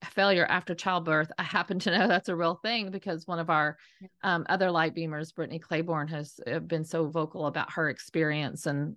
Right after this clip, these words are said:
Speaker 1: um, and she did not quite have the outcome <coughs> that you've had, but
Speaker 2: Yeah.
Speaker 1: she's still out there sharing that story and shining a light. And that's really what it does. You know, you're able to impact so many people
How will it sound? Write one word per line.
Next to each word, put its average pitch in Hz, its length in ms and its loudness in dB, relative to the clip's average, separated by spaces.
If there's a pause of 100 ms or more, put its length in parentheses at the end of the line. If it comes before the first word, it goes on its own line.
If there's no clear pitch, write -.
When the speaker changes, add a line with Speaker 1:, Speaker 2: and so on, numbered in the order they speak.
Speaker 1:
um, 151 380 -2 (480)
and 170 100 -4
she - 180 -6
did 165 120 2
not 156 220 2
quite 180 280 0
have 165 200 -4
the - 120 -14
outcome 175 500 -6 (480)
<coughs> - 180 0
that 170 340 2
you've 254 220 2
had, 143 400 4 (920)
but 196 180 -4
Speaker 2:
Yeah. 180 60 -6
Speaker 1:
she's 208 160 -4
still 214 280 4
out 175 240 0
there 185 180 2
sharing 175 340 0
that 160 160 -4
story 170 400 -2
and 156 140 -4
shining 160 300 -2
a 156 60 -2
light. 175 380 0 (600)
And 202 120 0
that's 208 200 0
really 226 180 2
what 220 140 2
it 208 80 -4
does. 202 420 -2
You 165 80 -4
know, 156 140 -4
you're 156 260 -4
able 165 280 -2
to - 140 -6
impact 160 360 -6
so 165 120 -4
many 147 180 -2
people 156 580 -2